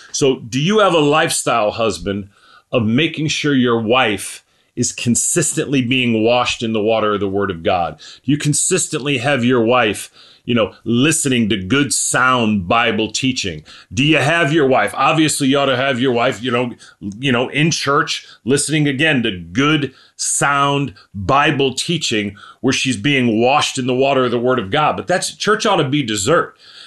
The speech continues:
Every day, a husband ought to be concerned about his wife being washed in the water of the word of God, that she's con-, she's more and more being without stain or wrinkle or any other blemish. A husband's concern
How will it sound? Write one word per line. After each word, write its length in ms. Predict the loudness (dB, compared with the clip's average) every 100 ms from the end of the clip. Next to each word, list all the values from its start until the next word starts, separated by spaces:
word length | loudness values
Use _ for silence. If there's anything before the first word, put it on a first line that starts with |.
| -8 0
Every 400 | 2 2 2 2
day, 280 | 2 2
a 100 | 0
husband 400 | 0 -2 -2 -2
ought 120 | 0 0
to 60 |
be 140 | -2 -4
concerned 760 | -4 -6 -2 0 -2 -4 -12 -20 _ _ _
about 360 | -4 0 0 2
his 160 | -2
wife 420 | -2 0 0 -2 -2
being 360 | -2 0 0
washed 580 | 2 2 2 0 -6 -8 -6
in 160 | -2
the 80 | 0
water 460 | 2 2 2 2 0
of 80 | 0
the 100 | 0
word 560 | 2 2 2 0 -4 -8
of 240 | -8 -6
God, 480 | -2 0 0 -2 -10 -20 -20 -4
that 180 | -2 0
she's 240 | 0 -2
con-, 220 | -2 -4 -4
she's 340 | -4 -2 0
more 400 | 2 4 4 4
and 160 | 4 2
more 460 | 2 4 2 0 -8 _
being 300 | 0 2 2
without 400 | 2 2 2 -2
stain 760 | -4 -2 0 0 0 -2 -4 -10 _ 0
or 240 | 2 2
wrinkle 560 | 2 2 0 -4 -4 -8 -6
or 200 | -4 -2
any 240 | 0 2
other 260 | 2 2 0
blemish. 600 | 0 -2 -2 -4 -6 -8 -18 -20 -8
A 120 | -4
husband's 500 | 0 0 0 -2 -4
concern 640 | -4 -4 -4 -2 0 0